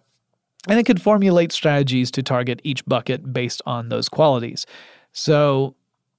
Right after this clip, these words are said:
if these claims were all supported by evidence and had really strong, uh, results, it would be both really impressive and really disturbing. This idea that we can learn a lot about the people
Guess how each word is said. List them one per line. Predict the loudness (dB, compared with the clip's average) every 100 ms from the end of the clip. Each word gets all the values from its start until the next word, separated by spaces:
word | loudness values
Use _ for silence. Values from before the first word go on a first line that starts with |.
| _ _
if | 2 4 4 -2 -20 -4
these | 2 4 4 0
claims | 0 2 2 0 0
were | 0
all | 2 2 2 0 -2 -8
supported | -10 -10 -4 -4 0 2 4 4 2
by | 0 0
evidence | 2 4 4 2 0 -6 -8 -8
and | -6 -6 -6 -8 -14 -14
had | -4 -2 0 -2 -6
really | -4 -2 -2
strong, | -4 -4 -2 0 -2 -6 -10 -14 _ _ _
uh, | -8 -6 -6 -4
results, | -2 2 2 2 -8 -12 -20 _
it | 2
would | 2 4
be | 2
both | 2 0 2
really | 2 4 2
impressive | -2 -2 -2 -2 -4
and | -6 -4
really | -4 -4
disturbing. | -4 -4 -4 -4 -6 -10
This | -8 -2
idea | 0 2 2 2
that | 0 -4 -12 -20 _ 0
we | 2
can | 4 4
learn | 4 4 4
a | 2 2
lot | 4 2 2
about | 0 0
the | 0
people | -2 0 2 2 0